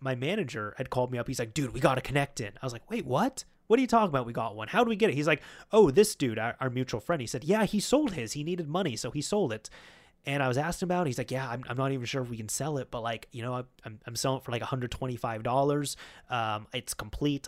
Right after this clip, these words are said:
I put it in the case there." And I asked if anyone's bought it. He's like, "No, we're just getting a ton of questions about it." And ironically enough, even though we had this Kinect, like, the, the hot new thing that everyone was talking about at the time,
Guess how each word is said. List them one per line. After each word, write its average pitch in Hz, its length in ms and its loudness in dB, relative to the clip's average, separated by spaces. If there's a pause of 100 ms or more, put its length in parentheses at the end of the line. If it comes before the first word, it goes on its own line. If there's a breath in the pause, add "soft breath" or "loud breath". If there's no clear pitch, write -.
I 117 80 0
put 131 220 2
it 123 80 -2
in 123 100 -8
the 107 80 -8
case 165 320 -2
there." 110 340 -4 (380 soft breath)
And 135 80 -2
I 139 60 0
asked 160 180 0
if 147 80 -6
anyone's 123 380 -2
bought 165 260 2
it. 123 40 -2
He's 120 100 -2
like, 131 180 -4
"No, 180 320 4
we're 143 160 2
just 185 180 -2
getting 220 200 2
a 185 40 2
ton - 220 -4
of 175 60 -4
questions 127 480 -2
about 104 280 -4
it." 110 200 -12 (420 loud breath)
And 170 240 0 (100)
ironically 226 600 6
enough, 117 440 -4 (720)
even 214 180 0
though 277 80 8
we 254 100 6
had 220 160 2
this 202 140 2
Kinect, - 480 -4
like, 131 200 -2
the, 131 380 -4
the 139 120 4
hot 226 360 4
new 196 160 2
thing 165 240 0
that 113 100 -2
everyone 214 220 2
was 202 140 -4
talking 160 220 0
about 117 140 -6
at 113 60 -12
the 113 60 -12
time, 113 320 -6